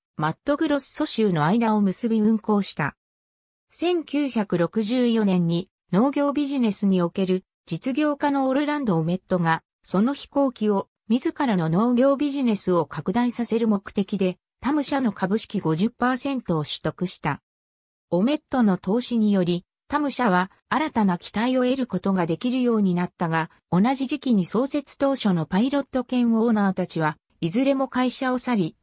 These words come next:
オメットは彼らが保有していた株式をすべて買い取りタム社の株式百パーセントを取得した。この時期、ブラジル中西部における農地拡大の波にもうまく乗ったことで、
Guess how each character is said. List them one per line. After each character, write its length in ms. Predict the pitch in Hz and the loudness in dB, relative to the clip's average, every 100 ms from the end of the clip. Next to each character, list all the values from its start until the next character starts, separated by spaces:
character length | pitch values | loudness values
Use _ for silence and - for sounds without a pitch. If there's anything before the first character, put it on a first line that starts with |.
| _ | _
オ 80 | 165 | 0
メ 120 | 196 | 0
ッ 60 | 294 | 0
ト 140 | - | 0
は 140 | 233 175 | 0 0
彼 260 | 247 320 | 0 0
ら 140 | 285 202 | 0 0
が 100 | 170 | 0
保 180 | - 175 | 0 0
有 200 | 233 247 | 0 -2
し 160 | - | -4
て 100 | - | -2
い 120 | 220 | -2
た 120 | 208 208 | -2 -2
株 240 | 220 220 | -2 -2
式 300 | - - 196 | -4 -2 0
を 80 | 160 | 0
す 160 | - | -2
べ 100 | 302 | -4
て 140 | 294 175 | -2 -4
買 220 | 165 214 | -2 -4
い 40 | |
取 220 | - 254 233 | -2 0 0
り 60 | |
タ 120 | - 190 | 0 2
ム 220 | 180 - _ _ | 2 -2 _ _
社 200 | - 269 | -4 -2
の 140 | 294 | 0
株 280 | 247 185 262 | 0 0 0
式 260 | - - 185 | -4 -6 -4
百 280 | - 175 - | -2 -4 -2
パ 180 | 269 269 | 0 0
ー 60 | |
セ 180 | 254 277 | 0 -4
ン 60 | 240 | -2
ト 180 | 170 | -2
を 40 | 151 | -2
取 120 | - - | -4 -8
得 240 | 180 196 | -6 -4
し 100 | - | -4
た。 240 | - 143 - _ _ _ _ _ _ _ _ _ | -2 -4 -4 _ _ _ _ _ _ _ _ _
こ 120 | 214 | -2
の 140 | 285 311 | 0 0
時 160 | 285 | -4
期、 280 | - 175 165 _ _ | -4 -4 -4 _ _
ブ 120 | - | -2
ラ 140 | 202 269 | 0 0
ジ 120 | 302 | -2
ル 140 | 294 | -4
中 240 | - 277 269 | -4 -4 -2
西 260 | - 311 | -2 -2
部 160 | 269 233 | 0 2
に 140 | 190 | 2
お 80 | 170 | 0
け 180 | - 175 | -2 -2
る 180 | 165 175 _ - | -2 -4 _ -2
農 200 | 175 285 | 0 2
地 180 | - - | -2 -8
拡 300 | 285 285 285 | -6 -4 -2
大 180 | 240 214 | 0 2
の 160 | 175 | 2
波 280 | 170 185 240 | 2 2 2
に 120 | 262 | 2
も 140 | 196 175 | 2 2
う 80 | 175 | 2
ま 160 | 269 | 2
く 100 | 240 | 0
乗 120 | 185 | -2
っ 60 | 170 | -2
た 200 | - 196 | -4 -4
こ 100 | 190 | -2
と 140 | 196 | -2
で、 200 | 180 165 | 0 -2